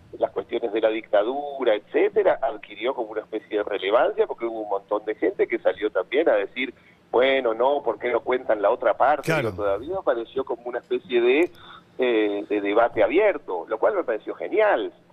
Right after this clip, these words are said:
Speaker 1: si tengo que decirlo, digamos. Es decir, si la película vuelve a traer discusiones que van más allá de,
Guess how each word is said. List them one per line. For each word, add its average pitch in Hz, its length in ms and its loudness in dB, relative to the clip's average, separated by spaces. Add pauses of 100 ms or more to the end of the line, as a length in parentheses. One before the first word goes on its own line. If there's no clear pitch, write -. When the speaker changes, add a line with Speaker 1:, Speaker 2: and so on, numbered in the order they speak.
(140)
Speaker 1:
si - 80 -20 (120)
tengo 98 140 -10
que 98 100 -6
decirlo, 90 440 -8
digamos. 87 300 -2
Es 98 240 -4
decir, 113 160 -16
si 101 60 -8
la 95 100 4
película 123 440 0 (460)
vuelve 156 380 4
a 135 60 2
traer 127 580 0 (300)
discusiones 131 640 -4
que 98 100 -6
van 110 180 2
más 117 180 0
allá 110 460 2 (540)
de, 117 360 -2